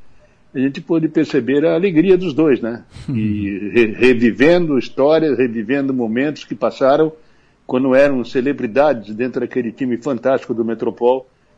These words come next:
Speaker 1: nos anos mil novecentos e sessenta. Então a tristeza depende de cada um, né?
Speaker 2: Claro.
Speaker 1: Cada um leva a vida como quer, triste, alegre, enfim. Vamos andando, né?
Speaker 2: Inclusive nós, eh, destacamos ali dois trechos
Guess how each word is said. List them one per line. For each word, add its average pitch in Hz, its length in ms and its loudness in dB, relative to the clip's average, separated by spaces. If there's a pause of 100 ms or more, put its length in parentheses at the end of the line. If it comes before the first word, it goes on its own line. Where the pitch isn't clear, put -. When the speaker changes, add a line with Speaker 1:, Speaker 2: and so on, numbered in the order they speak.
(120)
Speaker 1:
nos 120 200 -2
anos 123 240 2
mil 120 200 0
novecentos 123 420 -2
e 139 80 0
sessenta. - 340 -2
Então 208 300 -6
a 214 60 -2
tristeza 202 720 4
depende 180 480 0
de 208 80 -4
cada 196 260 4
um, 135 160 2
né? 107 160 -6
Speaker 2:
Claro. 101 220 -6
Speaker 1:
Cada 110 80 -8
um 131 160 -4
leva 123 240 2
a 117 40 2
vida 120 260 2
como 127 240 -6
quer, 165 320 0 (160)
triste, 147 320 4
alegre, 135 360 2
enfim. 120 300 -4 (640)
Vamos 123 300 2
andando, 110 400 2
né? 107 100 -6 (180)
Speaker 2:
Inclusive 165 460 -2
nós, 165 220 -2
eh, 117 320 0
destacamos 127 500 -4
ali 139 120 -2
dois 139 220 -4
trechos 139 520 -4